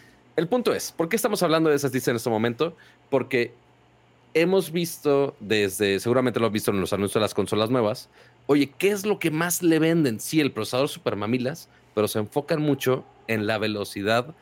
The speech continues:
de los S S Ds, de la, del almacenamiento.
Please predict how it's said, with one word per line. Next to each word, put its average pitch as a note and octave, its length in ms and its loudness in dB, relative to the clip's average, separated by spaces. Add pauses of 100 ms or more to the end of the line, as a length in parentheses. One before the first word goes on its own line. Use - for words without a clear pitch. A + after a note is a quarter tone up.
(280)
de G#2+ 140 -2
los G2 280 -8
S A#2 280 -4
S A2 200 -4
Ds, C3+ 400 -6 (320)
de G2+ 100 -2
la, G2+ 200 0
del G#2+ 260 0
almacenamiento. G#2 920 -2